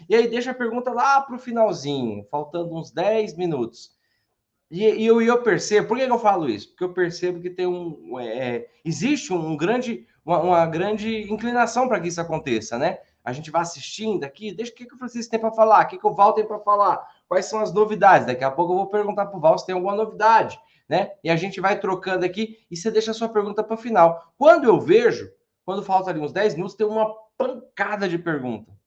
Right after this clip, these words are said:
E aí a gente responde ali o que que dá até o nosso, no, até o nosso minutinho final e depois ficam muitas perguntas. Então,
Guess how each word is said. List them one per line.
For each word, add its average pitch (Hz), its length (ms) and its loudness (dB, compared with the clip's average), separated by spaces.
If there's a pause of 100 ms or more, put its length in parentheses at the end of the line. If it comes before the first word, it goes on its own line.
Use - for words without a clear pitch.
(340)
E 175 100 -2
aí 170 180 0
a 175 60 -2
gente 147 240 -12
responde 131 560 -6
ali 113 160 -2
o 113 60 -4
que 123 120 -12
que 120 120 -16
dá 117 220 0
até 131 200 -6
o 127 60 -2
nosso, 123 500 -6 (320)
no, 120 100 -2
até 120 200 -2
o 139 40 -4
nosso 131 300 -6
minutinho 127 460 -8
final 160 360 -6
e 185 40 -6
depois 202 300 -12
ficam 214 220 -4
muitas 240 460 -4
perguntas. 156 500 -2
Então, 175 240 0